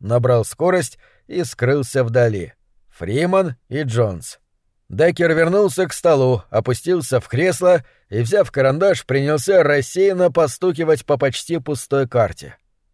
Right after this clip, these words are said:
За спиной взмыл в небо ещё один самолёт. Он снова окинул базу взглядом,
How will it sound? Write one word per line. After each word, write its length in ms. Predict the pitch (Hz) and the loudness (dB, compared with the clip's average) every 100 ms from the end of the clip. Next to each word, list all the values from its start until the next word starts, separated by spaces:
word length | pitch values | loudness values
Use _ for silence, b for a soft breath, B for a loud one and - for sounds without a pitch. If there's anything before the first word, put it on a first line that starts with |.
| - | -16
За 260 | 85 139 | -4 -2
спиной 540 | 127 - 147 190 185 135 | -2 -2 0 2 4 2
взмыл 520 | 113 127 165 180 135 | 0 -2 0 0 0
в 100 | 117 | 0
небо 360 | 123 175 165 165 | 0 0 2 2
ещё 640 | 143 156 123 - 117 143 | 2 -4 -6 -8 -2 0
один 320 | 143 120 135 | 2 0 -4
самолёт. 680 | 123 131 127 120 104 - - _ _ _ b b b | -4 -2 0 0 -2 -6 -16 _ _ _ b b b
Он 180 | 165 175 | -4 -4
снова 440 | 131 147 180 180 | -4 0 2 4
окинул 440 | 151 151 175 175 | 2 0 0 0
базу 320 | 151 165 165 180 | 2 2 2 0
взглядом, 640 | 143 143 139 135 139 | 0 2 2 2 0